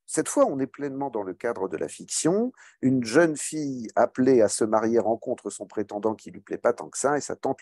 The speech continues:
lui dit : « On a dans la famille une tradition, on a une peau magique, quand tu l'enfiles, tu deviens un homme, et tu peux découvrir le monde des hommes. » Et ce récit qui va venir interroger la question des identités de genre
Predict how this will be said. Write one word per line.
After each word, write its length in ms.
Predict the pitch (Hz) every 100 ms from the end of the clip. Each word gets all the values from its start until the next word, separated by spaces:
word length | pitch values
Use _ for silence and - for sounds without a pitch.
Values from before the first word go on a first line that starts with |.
| -
lui 80 |
dit : « 180 | 87 123
On 140 | 143 92
a 100 | 120
dans 140 | 113
la 80 | 98
famille 300 | - 110 117
une 80 | 95
tradition, 720 | - 110 90 - - 139 120 _ - _
on 140 | 107
a 80 | 139
une 140 | 135
peau 280 | 107 - 165
magique, 480 | 143 127 107 110 160
quand 100 | -
tu 160 | 107 -
l'enfiles, 320 | 107 - 160
tu 160 | 165 113
deviens 240 | 107 143
un 120 | 98
homme, 220 | 87 90 110
et 80 | 101
tu 160 | - -
peux 120 | 110
découvrir 600 | 135 139 135 113 156 151
le 120 | 120
monde 300 | 117 135 127
des 240 | 98 92
hommes. » 120 | - - _ _ _ _ - - - - _
Et 360 | 147 160 139 - _ -
ce 200 | - 165
récit 460 | 151 170 - 185
qui 160 | 151 113
va 100 | 117
venir 240 | 110 120
interroger 840 | 135 156 160 143 151 127 143 135 110
la 140 | 107
question 340 | 107 120 - 131
des 340 | 107 110 95
identités 560 | 104 101 95 98 - 123
de 100 | 123
genre 440 | 185 240 262 -